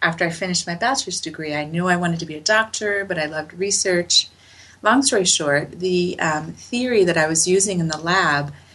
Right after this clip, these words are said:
uh, was one that really made sense to me, or was useful, when I started reading about traditional East Asian medicine.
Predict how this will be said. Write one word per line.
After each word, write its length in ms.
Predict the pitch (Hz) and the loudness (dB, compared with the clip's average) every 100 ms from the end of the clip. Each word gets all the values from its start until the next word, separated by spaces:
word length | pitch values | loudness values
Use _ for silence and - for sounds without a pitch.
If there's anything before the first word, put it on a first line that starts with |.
| - - - | -20 -6 0
uh, 300 | 165 165 170 | 4 4 4
was 220 | 185 - | 2 2
one 220 | 220 220 | 4 6
that 180 | 208 175 | 4 2
really 480 | 185 202 233 262 247 | -2 0 2 2 2
made 320 | 196 185 180 | 4 4 4
sense 600 | - 190 180 185 - - - - | 4 4 2 2 2 2 0 -2
to 80 | 175 | -2
me, 360 | 165 160 160 180 | -6 -6 -6 -6
or 80 | |
was 260 | 170 170 175 | -2 -2 -2
useful, 460 | 240 - - 156 156 | -2 -2 0 -2 0
when 120 | 170 | -2
I 100 | 170 | 0
started 340 | - 180 170 | 2 0 0
reading 280 | 175 175 165 | 0 0 -2
about 260 | 160 151 - | -2 -6 -6
traditional 420 | 170 156 165 156 | -6 -4 -4 -6
East 160 | - | -6
Asian 260 | 156 147 147 | -4 -6 -6
medicine. 540 | 147 156 160 - - | -8 -6 -8 -8 -16